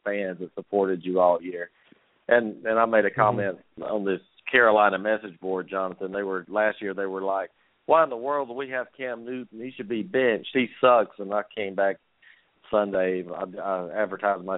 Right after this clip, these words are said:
Speaker 1: show, and I was like, "I want some of these morons that came in here and said they wanted Derek Anderson as their quarterback to come on my radio show, please, so we can talk about this." I, I think I see Quinn in the queue.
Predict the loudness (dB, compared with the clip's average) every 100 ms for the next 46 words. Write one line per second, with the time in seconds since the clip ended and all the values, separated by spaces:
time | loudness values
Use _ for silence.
0 | 0 2 2 0 -2 -2 0 0 -2 -4
1 | -2 0 -2 -2 4 6 8 6 4 0
2 | -10 -8 -6 -6 -6 -6 -6 -2 0 0
3 | 0 -2 4 8 8 4 -2 -2 -6 -10
4 | -12 -14 -10 -2 0 0 -4 -8 -8 _
5 | -14 -8 -8 -6 -6 -4 -4 -6 -8 -10
6 | -10 -10 0 0 2 -2 _ _ -20 -20
7 | -20 _ 4 6 6 0 4 6 4 2
8 | 0 0 2 2 2 -2 -2 -2 -2 0
9 | 0 0 -2 -2 -4 _ _ _ _ -4
10 | 2 4 2 -2 -8 -10 -10 -10 -12